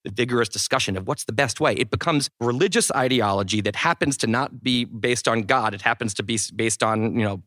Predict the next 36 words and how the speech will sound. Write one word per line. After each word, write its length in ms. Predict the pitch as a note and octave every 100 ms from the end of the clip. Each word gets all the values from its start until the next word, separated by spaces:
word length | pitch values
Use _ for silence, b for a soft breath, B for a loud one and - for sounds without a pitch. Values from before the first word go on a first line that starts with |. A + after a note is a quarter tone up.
| _ _
a 60 | -
political 600 | A#2 B2+ A2+ A2+ G#2+ G#2+ _ -
ideology, 480 | A#2+ A#2 F#3+ D#3+ B2+
but 140 | B2+
it's 140 | B2+ -
treated 360 | - A3 A3
the 60 | C#3+
same 280 | - A2 G2
way. 280 | F#2 G#2 G#2+ _ _ _ _
And 460 | D3 B2+ B2 A#2+ A#2+ - -
I 160 | E3 A#3
think 280 | A3 G#3
that, 160 | C#3+ B2+ -
so 180 | - C3
I, 140 | E3+ -
I 80 | D#3+
think 200 | G3+ D#3+
of 140 | B2+
it 100 | A#2
as, 240 | A2 G#2
you 80 | A2+
know, 100 | A2
rather 260 | A2 C3 C3
than 140 | A#2
left, 220 | A#2+ B2+
right, 180 | A#2 A2+
center 300 | - C#3 A2
only, 300 | C#3+ E3 A2
I 60 | A2
also 240 | B2+ C#3
think 160 | B2+ A#2
of 100 | G#2
it 60 |
as 120 | G2+ -
kind 160 | G#2
of 140 | G#2